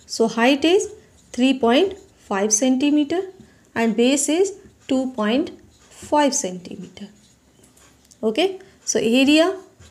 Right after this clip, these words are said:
of this parallelogram will be B into H। B is here two point five, H is three point five। ओके, तो जब आप टू पॉइंट फ़ाइव का थ्री पॉइंट फ़ाइव के साथ मल्टीप्लाई कराएंगे,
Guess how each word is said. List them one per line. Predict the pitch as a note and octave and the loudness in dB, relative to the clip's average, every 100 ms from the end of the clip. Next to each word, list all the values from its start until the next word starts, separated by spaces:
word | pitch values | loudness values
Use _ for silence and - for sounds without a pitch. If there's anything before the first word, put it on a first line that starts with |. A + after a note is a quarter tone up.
| G#3+ | 0
of | A#3+ G3 | 0 2
this | E4 F#4+ A#3+ | 2 2 0
parallelogram | A3 G#3 G#3 G#3 G3+ G#3 A#3 - - - _ - | 2 4 4 4 2 2 0 -6 -14 -20 _ 0
will | A#3 A3 | 2 4
be | B3+ F4+ - - _ | 2 0 -4 -16 _
B | G3+ B3 | 0 4
into | B3+ A3+ D4 F#4+ G#4+ - - _ _ _ _ | 4 4 4 4 2 -4 -18 _ _ _ _
H। | A3 G#3+ - - _ _ _ - - G#3+ | 0 0 -6 -16 _ _ _ -20 -12 -2
B | B3 C4 | 2 2
is | A#3+ | 2
here | B3+ C4 E4+ F#4 - _ - | 2 2 2 -4 -14 _ -4
two | A3 A3 | -2 0
point | A#3 B3 | 0 0
five, | - A#3 B3+ - _ _ - - _ - | 0 -2 -2 -6 _ _ -20 -20 _ -2
H | A3+ B3+ C4+ | 0 2 0
is | D4+ F4 - - | -2 -2 -8 -16
three | - C#4+ C#4 | -4 -4 -2
point | G#3 G#3+ G#3+ - | -4 -4 -6 -10
five। | F#3+ E3+ - - _ _ _ _ - _ _ A3 | -10 -10 -14 -20 _ _ _ _ -20 _ _ -4
ओके, | G#3+ F4+ F#4 - _ _ _ _ | 0 -2 -4 -12 _ _ _ _
तो | C4 | -10
जब | A#3+ A#3 | -6 -4
आप | A#3 A3+ | -6 -6
टू | B3+ | -6
पॉइंट | B3+ B3 B3 | -2 0 -2
फ़ाइव | - A3+ A3 A3 | -2 -6 -4 -4
का | C#4 C4+ | -8 -4
थ्री | B3 | -4
पॉइंट | B3+ A#3+ | -2 -2
फ़ाइव | A3+ A#3+ A#3 | -2 -4 -2
के | A3+ | -4
साथ | A3 G3+ G3+ | -4 -6 -6
मल्टीप्लाई | G#3 G3 A3+ A3 G#3 | -6 -6 -6 -6 -6
कराएंगे, | G#3 G3+ F#3+ F#3+ A3 | -4 -6 -8 -10 -10